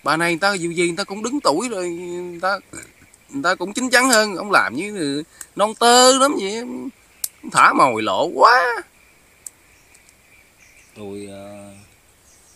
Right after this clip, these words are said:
Speaker 2: tôi tức.
Speaker 1: Tức gì?
Speaker 2: Tôi phải làm sao mà tôi thấy được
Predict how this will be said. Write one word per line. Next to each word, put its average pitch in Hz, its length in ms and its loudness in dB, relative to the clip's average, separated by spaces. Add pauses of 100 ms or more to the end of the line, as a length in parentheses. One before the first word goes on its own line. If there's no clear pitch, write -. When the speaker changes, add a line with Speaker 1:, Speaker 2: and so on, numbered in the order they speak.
(460)
Speaker 2:
tôi 101 120 -14
tức. 135 200 -10 (800)
Speaker 1:
Tức - 140 -10
gì? 151 300 -2 (800)
Speaker 2:
Tôi 101 140 -18
phải 110 100 -16
làm 85 240 -16
sao 107 380 -10
mà 90 220 -12 (2500)
tôi 113 180 -14
thấy 185 200 -8
được 101 160 -8